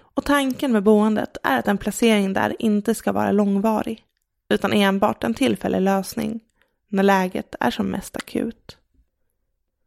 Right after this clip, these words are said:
Familjen, som ansåg att boendet inte var passande för Emily med den problematik hon hade, fick medhåll från bland annat Bengt Svensson, professor i socialt arbete som forskat på narkotikamissbruk i över tjugo år.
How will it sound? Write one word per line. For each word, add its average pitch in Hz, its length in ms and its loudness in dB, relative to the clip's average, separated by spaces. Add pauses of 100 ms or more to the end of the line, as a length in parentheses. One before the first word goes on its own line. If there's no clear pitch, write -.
(260)
Familjen, 220 720 2 (280)
som 320 180 -2
ansåg 208 320 2
att 190 120 -2
boendet 220 480 4
inte 220 400 2
var 240 60 4
passande 220 480 0
för - 140 -2
Emily 226 500 0 (280)
med 190 120 0
den 196 140 2
problematik 196 680 2
hon 196 160 -2
hade, 214 340 -4 (520)
fick 208 140 0
medhåll 202 680 4 (320)
från 294 160 0
bland 277 200 2
annat 220 300 -2
Bengt 196 320 -2
Svensson, 214 760 -2 (360)
professor 214 600 0
i 226 40 0
socialt 208 500 0
arbete 226 640 -2 (380)
som 294 200 -2
forskat - 720 -4
på 202 80 0
narkotikamissbruk 196 1200 0
i 214 140 2
över 185 300 2
tjugo 196 480 0
år. 220 360 -2